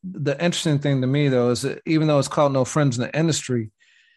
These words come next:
Drake does have friends in the industry, and he's actually gone out of his way to reestablish friendships in the industry. So you mentioned, you know, Meek, and he did the same thing with Chris Breezy.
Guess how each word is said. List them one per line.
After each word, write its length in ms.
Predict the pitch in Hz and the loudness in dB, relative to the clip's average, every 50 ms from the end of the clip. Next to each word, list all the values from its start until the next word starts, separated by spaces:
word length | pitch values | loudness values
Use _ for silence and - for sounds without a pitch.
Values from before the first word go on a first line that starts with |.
| _ _ _ _ | _ _ _ _
Drake 240 | 120 139 156 156 135 | 0 0 0 2 2
does 240 | 147 170 180 170 151 | 2 2 2 4 4
have 160 | 165 139 131 | 2 2 2
friends 280 | - 143 131 123 104 110 | 2 0 0 0 0 -2
in 60 | 113 | -4
the 80 | - | -4
industry, 320 | - 120 117 110 - - 127 | -4 -4 -4 -4 -4 -2 -2
and 80 | 120 | -2
he's 140 | 123 120 123 | 0 0 0
actually 260 | 143 139 139 - 147 | 0 0 0 -2 -4
gone 340 | 135 123 143 139 139 135 - - | -2 0 0 0 2 0 -2 -2
out 220 | - 135 139 151 147 | -4 -2 0 0 0
of 60 | 135 | 0
his 200 | 131 127 117 117 | 0 -2 -4 -4
way 300 | 117 127 139 151 147 139 | -2 0 2 2 2 0
to 220 | 135 - - 131 | 0 -2 -6 -6
reestablish 920 | 117 131 139 139 131 120 - - - 131 139 147 147 131 123 117 113 - - | -2 0 0 0 0 0 -2 -4 -2 0 0 0 0 -2 -4 -4 -6 -8 -10
friendships 800 | - - 139 147 151 143 143 - 135 120 - - - - - - _ | -8 -4 -2 0 0 0 -2 -4 -4 -6 -8 -10 -12 -12 -14 -14 _
in 160 | - 139 123 | -8 -8 -6
the 100 | 120 123 | -4 -4
industry. 420 | 139 151 147 127 - - 135 117 110 | -2 -2 -2 -2 -4 -4 -6 -6 -6
So 380 | - - 131 123 123 120 120 - | -4 -4 -4 -2 -4 -4 -6 -8
you 120 | - 127 127 | -8 -6 -4
mentioned, 540 | 131 135 139 139 - 143 139 131 127 123 - _ - - - - - _ _ _ - | -2 -2 -2 -2 -2 -4 -4 -4 -6 -8 -12 _ -20 -20 -20 -20 -20 _ _ _ -2
you 80 | - | 0
know, 60 | 127 | 0
Meek, 420 | 120 123 139 147 147 143 139 147 - | 2 2 4 4 4 4 2 0 -2
and 260 | - 127 127 123 120 | -2 0 0 0 0
he 120 | 123 127 | -2 -2
did 160 | 127 135 135 120 | 0 0 -2 -2
the 60 | 117 | -2
same 260 | - - 147 135 123 | -2 0 0 0 0
thing 200 | - 135 131 127 | 0 0 0 0
with 100 | 120 110 | -2 -2
Chris 220 | - - 131 117 | -2 -2 -2 -2
Breezy. 680 | 113 117 139 143 147 143 135 139 135 131 131 123 120 | -2 -2 0 2 4 4 2 2 2 0 0 -2 -6